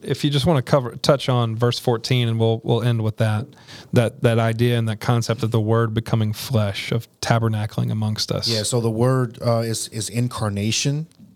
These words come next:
Speaker 2: um, and to dwell is the word tabernacle. It means to set up shop, to set up a tent. Um,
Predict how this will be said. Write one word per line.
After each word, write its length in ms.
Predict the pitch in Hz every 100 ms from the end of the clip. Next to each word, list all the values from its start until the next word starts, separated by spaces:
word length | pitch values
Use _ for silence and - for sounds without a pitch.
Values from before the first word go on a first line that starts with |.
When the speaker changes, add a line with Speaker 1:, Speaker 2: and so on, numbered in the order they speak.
| _
Speaker 2:
um, 440 | - 101 98 95 92
and 160 | 113 107
to 80 |
dwell 580 | 117 113 110 113 131 151 - - -
is 180 | - 117
the 100 | 110
word 220 | 110 117
tabernacle. 640 | - 139 160 101 85 - -
It 80 |
means 240 | 107 123 127
to 80 | 110
set 240 | - 135
up 100 | 123
shop, 380 | - 131 107 -
to 80 | -
set 160 | 139
up 80 | 131
a 40 |
tent. 420 | - - 113 - - _ - - - - - -
Um, 440 | 107 110 101 98